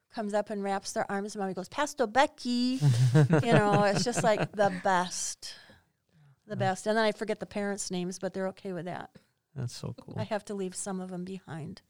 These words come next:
Speaker 1: So I leave the parents' names behind.
Speaker 2: Mm-hmm.
Speaker 1: Yeah.
Speaker 2: That's neat.
Speaker 1: So it's been fun here because,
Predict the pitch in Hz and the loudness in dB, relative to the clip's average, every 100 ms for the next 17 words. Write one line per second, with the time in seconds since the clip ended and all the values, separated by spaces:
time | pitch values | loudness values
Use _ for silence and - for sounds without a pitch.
0 | _ _ _ _ 208 190 185 185 - 185 | _ _ _ _ -6 -4 -6 -8 -6 -6
1 | 175 - 185 196 - 196 196 196 _ - | -6 -8 -10 -12 -12 -12 -10 -12 _ -6
2 | 131 131 131 - _ 294 247 _ _ _ | -2 -2 -2 -8 _ -2 -2 _ _ _
3 | _ _ _ _ _ _ _ _ _ 139 | _ _ _ _ _ _ _ _ _ -8
4 | 123 - - - - _ _ _ _ _ | -8 -6 -6 -6 -8 _ _ _ _ _
5 | _ - 254 247 294 254 - 247 269 220 | _ -2 -2 0 -2 0 4 4 2 -2
6 | 277 254 202 202 220 220 220 202 190 | 0 2 2 0 -4 -2 0 0 -4